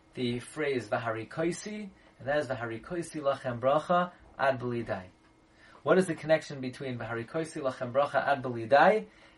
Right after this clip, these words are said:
and V'harikosi achareichem charev? Says the, the Ben Lashi, it is well known that much of the troubles of the Jewish people is because of our, uh, nature to indulge in ostentatious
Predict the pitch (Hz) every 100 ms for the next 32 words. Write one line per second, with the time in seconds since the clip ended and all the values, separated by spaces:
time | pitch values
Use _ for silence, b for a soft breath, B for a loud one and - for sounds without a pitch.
0 | - 123 117 117 117 - 156 147 139 135
1 | 117 - 113 110 110 101 107 - - _
2 | _ _ _ b b b b b b -
3 | 170 143 143 135 135 - - 127 113 120
4 | 110 107 113 110 123 120 123 139 131 110
5 | 110 107 110 131 151 143 120 123 - 143
6 | 139 135 127 - 120 117 113 - 170 160
7 | 139 127 123 b b b - 135 113 127
8 | 123 151 143 139 135 - - b b _
9 | 123 123 117 113 107 107 107 b b b
10 | b b b _ _ _ - 117 107 110
11 | 151 165 - 113 110 - - - 120 107
12 | 104 98 _ b b b _ - 117 110
13 | 131 143 151 131 - - 117 107 - 123
14 | - 117 113 - 147 123 127 123 - -